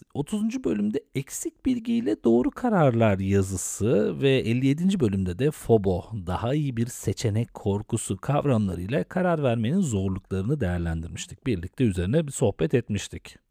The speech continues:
Bugünse Emily'nin kaleme aldığı How to Actually Make a Decision, yani gerçekten karar vermek başlıklı yazı bu sorunu daha somut ve biraz da cesur bir kılavuzla ilişkilendirerek ele almış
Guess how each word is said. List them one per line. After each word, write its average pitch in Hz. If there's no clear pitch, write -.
Bugünse 330
Emily'nin 123
kaleme 98
aldığı 92
How 160
to 180
Actually 123
Make 104
a 87
Decision, 92
yani 87
gerçekten 110
karar 113
vermek 98
başlıklı -
yazı 104
bu 226
sorunu 233
daha 220
somut 262
ve 320
biraz 320
da 120
cesur 254
bir 247
kılavuzla 214
ilişkilendirerek 101
ele 143
almış 95